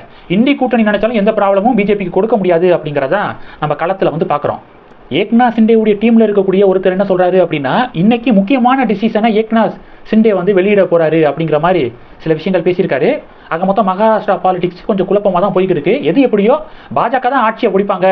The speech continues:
அப்படிங்கிறது உறுதி. ஏன்னா நூத்தி முப்பத்தி ரெண்டு இருக்கிறதுனால பி ஜே பியை தாண்டி எதுவும் பண்ண முடியாது அப்படிங்கிறத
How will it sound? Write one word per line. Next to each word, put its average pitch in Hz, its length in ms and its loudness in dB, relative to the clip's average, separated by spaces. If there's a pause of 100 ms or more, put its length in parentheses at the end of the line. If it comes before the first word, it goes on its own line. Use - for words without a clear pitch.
அப்படிங்கிறது 156 460 -2 (360)
உறுதி. 180 280 0 (240)
ஏன்னா 165 180 -4
நூத்தி 214 200 0
முப்பத்தி 196 260 -2
ரெண்டு 175 140 0
இருக்கிறதுனால 202 500 0 (500)
பி 233 180 0
ஜே 240 160 2
பியை 214 240 0
தாண்டி 233 320 -2
எதுவும் 202 280 2
பண்ண 190 140 -2
முடியாது 175 360 2
அப்படிங்கிறத 165 400 0